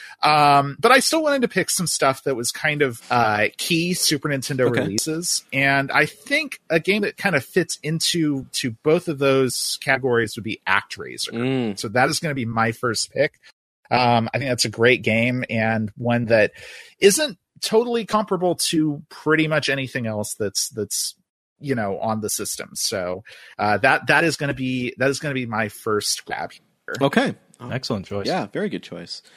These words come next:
Speaker 2: All right, so I think for my first pick, this is actually difficult because there are so many good ones still on the table. Hmm.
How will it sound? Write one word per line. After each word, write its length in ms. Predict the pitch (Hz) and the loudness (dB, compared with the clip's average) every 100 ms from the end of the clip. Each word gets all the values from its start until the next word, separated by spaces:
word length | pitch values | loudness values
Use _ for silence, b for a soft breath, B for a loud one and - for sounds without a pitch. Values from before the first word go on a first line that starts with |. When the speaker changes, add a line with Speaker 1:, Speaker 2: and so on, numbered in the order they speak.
| b b b b b b b _ _ - | b b b b b b b _ _ -2
Speaker 2:
All 120 | 165 | 2
right, 320 | 160 120 104 | 4 4 2
so 200 | - 147 | -2 2
I 80 | 147 | 2
think 420 | 147 196 233 254 B B B B B B B | 2 2 2 -2 B B B B B B B
for 160 | - | -4
my 300 | 131 127 143 | 0 2 2
first 380 | 156 - 117 - | 0 -2 -4 -2
pick, 160 | 110 - | -6 -2
this 160 | 185 | 0
is 100 | 294 | 2
actually 240 | 220 - 170 | 2 2 -2
difficult 380 | 147 147 160 151 | -2 -2 -2 -2
because 220 | 143 127 | -4 0
there 120 | 123 | 0
are 60 | 117 | 0
so 240 | - 127 | 0 0
many 320 | 120 117 110 | 0 0 0
good 180 | 98 110 | 0 -2
ones 240 | 107 98 98 | 0 -2 -4
still 220 | - 104 | -4 -4
on 140 | 95 | -4
the 60 | 87 | -6
table. 600 | - 104 98 92 87 87 b b b b _ _ _ - 151 | -2 -2 0 -2 -2 -8 b b b b _ _ _ -12 -6
Hmm. 340 | 202 190 180 | -2 0 -2